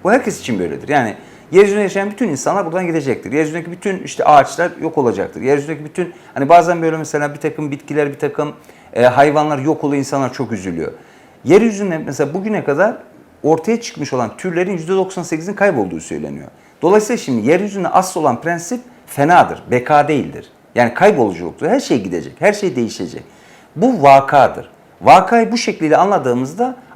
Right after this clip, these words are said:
aklımız çok önemli bir bilgi edinmiş olur. Fakat ahlak bunu kabul etmek değil, buna göre yaşamaktır. Çünkü bu zaten kendini kabul ettiriyor.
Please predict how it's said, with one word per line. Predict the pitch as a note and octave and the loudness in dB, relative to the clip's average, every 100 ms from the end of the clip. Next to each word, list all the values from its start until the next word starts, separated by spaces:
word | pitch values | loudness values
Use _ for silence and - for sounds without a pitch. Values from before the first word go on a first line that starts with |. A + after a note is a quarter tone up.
| - | 2
aklımız | F#3+ - G#3+ B3 | 2 0 -4 -4
çok | - A#3 | -4 -4
önemli | - F#3+ G#3+ F#3 | -2 0 0 0
bir | G3 E3+ | -4 -6
bilgi | D#3+ C#3 G#2 - - | -4 0 0 0 -4
edinmiş | A#2 A2+ G#2 F#2 - | -2 0 -2 -4 -8
olur. | D2 - _ _ | -10 -12 _ _
Fakat | - F#3+ D3 - | 0 2 2 4
ahlak | E3 E3 G#3+ B3 - _ _ - | 2 2 -2 -2 -8 _ _ -4
bunu | E3+ A3+ | 0 0
kabul | - D3+ F3 | -2 -2 0
etmek | E3 E3 D#3+ - | -2 -4 -8 -2
değil, | C3+ F#2 - _ - | -2 -2 -8 _ -6
buna | B2+ G#3+ | 0 2
göre | E3+ D#3+ | 2 0
yaşamaktır. | C3 A2 A2+ G2 D#2+ - - - _ _ _ _ _ _ - | 0 -2 -4 -4 -6 -12 -20 -20 _ _ _ _ _ _ -4
Çünkü | E3+ C#3+ | -2 0
bu | |
zaten | B2 D3+ G#3+ C4+ | 2 4 4 2
kendini | A#3 F3 E3 - | 0 -2 -4 -4
kabul | C3 A#2 | -4 -2
ettiriyor. | A2 - E2+ F2 | -2 -6 -6 -6